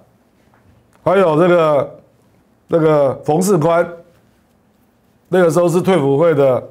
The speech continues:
那个委员长，人家两个人都是军人啊。我坦白讲，我就欣赏军人啊，人家军人不会像你这样说谎啊。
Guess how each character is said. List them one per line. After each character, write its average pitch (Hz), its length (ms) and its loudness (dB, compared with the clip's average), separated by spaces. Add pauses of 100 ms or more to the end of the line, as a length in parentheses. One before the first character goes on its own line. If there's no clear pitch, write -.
(460)
那 160 100 -2
个 139 340 0
委 135 160 -2
员 143 160 0
长， 156 180 -2 (1080)
人 143 120 -2
家 180 120 0
两 156 120 -2
个 131 80 -2
人 139 120 0
都 160 100 -2
是 160 100 -2
军 151 300 -4
人 135 100 -4 (160)
啊。 107 160 -20 (1000)
我 147 100 -2
坦 151 120 -2
白 165 120 0
讲， 170 200 0
我 139 80 0
就 165 120 0
欣 180 240 -2
赏 123 200 -4
军 147 180 -4
人 131 140 -4 (100)
啊， 95 160 -18 (880)
人 220 100 -8
家 277 120 0
军 - 180 0
人 233 160 0
不 240 80 0
会 247 80 2
像 247 260 0
你 175 60 2
这 220 100 0
样 247 80 2
说 247 400 0
谎 139 460 -2
啊。 127 460 -4